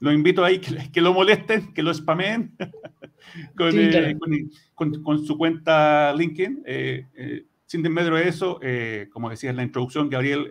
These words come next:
Speaker 1: eh, eh, el profesor que está trabajando en la Universidad Arturo Prat, en el, en Iquique, así cualquier cosa también se pueden,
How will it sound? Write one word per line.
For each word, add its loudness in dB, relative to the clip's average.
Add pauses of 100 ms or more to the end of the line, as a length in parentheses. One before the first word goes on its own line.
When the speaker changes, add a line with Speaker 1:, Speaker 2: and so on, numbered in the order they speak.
Speaker 1:
eh, -10 (380)
eh, -12 (480)
el -20
profesor -8
que -12
está -16
trabajando -4
en -2
la -2
Universidad -2
Arturo -4
Prat, -2 (580)
en -2
el, -2
en 2
Iquique, 0
así -2
cualquier -8
cosa -4
también -2
se -8
pueden, 0